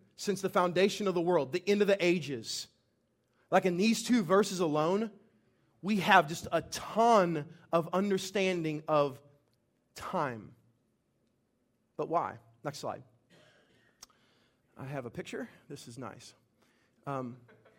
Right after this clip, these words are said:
here's what he's saying was the reality for the Old Testament, the Old Covenant, the high priestly order. Every year,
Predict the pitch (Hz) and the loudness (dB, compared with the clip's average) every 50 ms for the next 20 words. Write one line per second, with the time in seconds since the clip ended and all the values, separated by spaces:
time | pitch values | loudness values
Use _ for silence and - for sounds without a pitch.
0 | _ _ _ _ _ _ _ _ _ _ _ _ _ _ _ _ _ - 175 208 | _ _ _ _ _ _ _ _ _ _ _ _ _ _ _ _ _ -4 -4 -4
1 | 196 240 208 185 196 175 - - 170 151 139 131 123 131 127 _ _ _ _ _ | -4 -4 -6 -6 -6 -6 -8 -6 -6 -6 -6 -8 -10 -12 -16 _ _ _ _ _
2 | _ _ _ _ _ _ _ - 151 151 - 160 143 139 139 135 135 139 139 131 | _ _ _ _ _ _ _ -12 -12 -10 -8 -8 -6 -2 0 0 0 0 0 -6
3 | 123 - 131 117 - - 139 131 131 - 131 135 127 - - 135 117 - - 131 | -8 -10 -12 -14 -12 -14 -12 -12 -10 -10 -8 -10 -10 -8 -10 -10 -10 -10 -12 -14
4 | 123 117 123 104 131 143 143 - - 156 131 117 127 120 117 - 117 - 143 131 | -14 -14 -12 -8 -8 -8 -8 -8 -8 -8 -8 -8 -8 -12 -12 -14 -12 -8 -8 -10
5 | - - - 123 - - 131 123 117 107 107 104 107 120 _ _ _ _ _ _ | -8 -10 -14 -14 -14 -12 -12 -12 -12 -12 -14 -16 -18 -20 _ _ _ _ _ _
6 | _ _ _ _ _ _ _ _ _ _ _ _ _ _ _ _ _ _ _ _ | _ _ _ _ _ _ _ _ _ _ _ _ _ _ _ _ _ _ _ _
7 | _ _ _ _ _ _ _ _ _ _ _ _ _ _ _ _ _ _ - 160 | _ _ _ _ _ _ _ _ _ _ _ _ _ _ _ _ _ _ -2 -2
8 | 160 170 185 160 139 120 107 - 131 | -2 0 -4 -4 -4 -6 -10 -12 -14